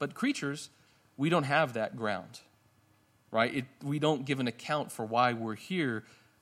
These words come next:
Our only ground is God. And this is, again, put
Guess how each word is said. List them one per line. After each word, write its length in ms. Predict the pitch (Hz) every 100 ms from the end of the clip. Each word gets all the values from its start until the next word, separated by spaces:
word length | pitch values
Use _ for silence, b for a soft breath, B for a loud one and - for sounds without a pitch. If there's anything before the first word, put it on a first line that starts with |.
| _ -
Our 180 | 135
only 300 | 196 285 247
ground 480 | 147 117 101 113 135
is 160 | 131 120
God. 380 | 147 127 95 - _ _ _ _ _ _ _ _ _ _ _ _
And 120 | - 143
this 160 | 160
is, 160 | 131 117
again, 380 | 117 147 131 110
put 240 | 123 -